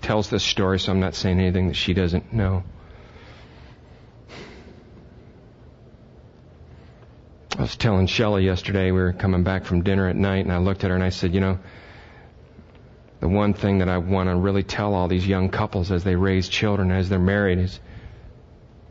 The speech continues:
whatever you've heard to think that you can possibly control and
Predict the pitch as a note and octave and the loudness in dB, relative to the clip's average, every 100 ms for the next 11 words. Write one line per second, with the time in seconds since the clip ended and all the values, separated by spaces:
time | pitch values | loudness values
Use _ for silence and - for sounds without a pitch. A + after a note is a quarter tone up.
0 | - - - - - - - - - F#2+ | -20 -20 -20 -20 -20 -20 -20 -20 -6 0
1 | G2+ G2+ G2+ F#2+ E2+ A2 G2+ F2 F2+ - | 2 4 4 4 2 2 2 2 0 0
2 | G2+ G2 D2+ G2 F#2+ F2+ G#2 G2+ G2+ F#2+ | 0 0 0 0 0 -2 0 -2 -2 -2
3 | F#2+ F#2 F#2 - A2 G#2 F#2+ E2+ F2 | 0 0 -2 -2 0 2 2 2 0